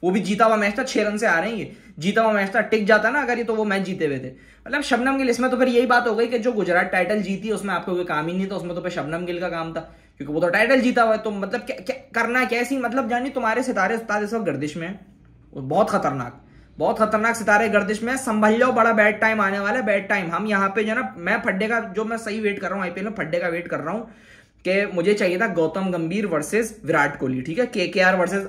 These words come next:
आरसीबी चाहिए था, लेकिन मुझे लग रहा है वो फड्डा अब साइड हो जाएगा। अब जो फड्डा आएगा ना मेजर, वो आएगा रोहित वर्सेस हार्दिक, और ये इनको आपस में ही दिख जाएगा कि रोहित और हार्दिक का फड्डा हो गया। विराट and गौतम is overrated, now it's time for रो-, रोहित वर्सेस हार्दिक, बस खत्म बात।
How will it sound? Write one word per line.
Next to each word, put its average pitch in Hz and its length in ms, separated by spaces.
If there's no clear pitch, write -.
आरसीबी 156 380
चाहिए 127 320
था, 127 60
लेकिन 180 300
मुझे 226 220
लग 214 140
रहा 247 120
है - 0
वो 233 220
फड्डा 185 220
अब 226 60
साइड 190 260
हो 202 60
जाएगा। 220 180
अब 196 240
जो 254 180
फड्डा 170 220
आएगा 190 160
ना 269 100
मेजर, 208 320
वो 196 120
आएगा 190 200
रोहित 185 400
वर्सेस 185 280
हार्दिक, 135 480
और 196 120
ये 247 60
इनको 240 140
आपस 226 280
में 254 100
ही 233 60
दिख 196 140
जाएगा 170 240
कि 208 100
रोहित 185 300
और 208 80
हार्दिक 165 320
का 196 80
फड्डा 160 260
हो 135 120
गया। 131 120
विराट 180 520
and 220 480
गौतम 185 360
is 226 140
overrated, 220 600
now 208 120
it's 220 200
time 202 180
for 233 140
रो-, 170 260
रोहित 185 320
वर्सेस 190 260
हार्दिक, 135 500
बस 160 180
खत्म 160 280
बात। 120 220